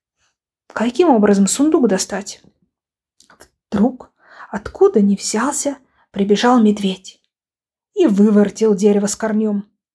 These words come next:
Сундук упал, разбился вдребезги, выбежал из сундука заяц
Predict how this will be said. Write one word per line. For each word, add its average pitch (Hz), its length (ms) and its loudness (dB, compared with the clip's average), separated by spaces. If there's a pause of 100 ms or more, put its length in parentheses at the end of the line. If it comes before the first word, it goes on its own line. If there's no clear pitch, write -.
(360)
Сундук 320 500 0
упал, 339 680 0 (160)
разбился 208 720 -2
вдребезги, 302 760 -2 (460)
выбежал 277 380 2
из 202 80 -4
сундука 208 420 0
заяц 190 760 -4